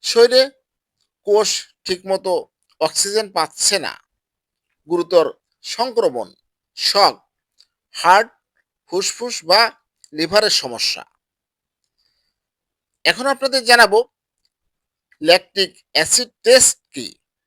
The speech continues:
এটি একটি রক্ত পরীক্ষা, যেখানে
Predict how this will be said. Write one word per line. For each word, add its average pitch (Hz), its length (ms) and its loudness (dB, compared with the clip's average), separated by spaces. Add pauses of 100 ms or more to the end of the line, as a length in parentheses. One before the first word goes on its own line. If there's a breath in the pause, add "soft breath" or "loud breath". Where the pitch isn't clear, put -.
(840)
এটি 170 220 -8
একটি 202 220 -14
রক্ত 165 200 0 (100)
পরীক্ষা, 233 320 -8 (1120)
যেখানে 220 320 0